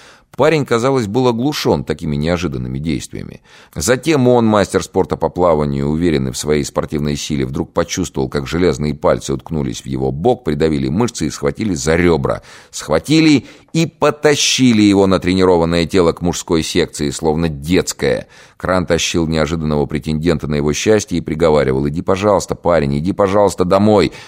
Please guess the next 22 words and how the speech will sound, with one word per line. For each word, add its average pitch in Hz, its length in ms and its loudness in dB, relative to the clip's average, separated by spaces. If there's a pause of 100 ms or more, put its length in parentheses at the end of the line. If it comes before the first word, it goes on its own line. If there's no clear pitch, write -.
(120)
Мастер 69 340 -4
спорта 69 360 -6
был 80 180 -2
готов 92 480 0
идти 85 200 -4
домой, 57 320 -4
даже 65 300 -2
плыть. 127 460 2 (300)
Он 147 220 2
слегка 104 560 0
взвывал, 92 680 2
когда 71 340 -2
рука, 87 380 0
вторгшаяся 67 840 -2
в 62 60 -6
его 78 340 2
плоть, 110 480 2 (120)
её 78 280 0
пальцы 107 600 0
нажимали 73 460 -2
на 71 120 -2
печень. - 480 -4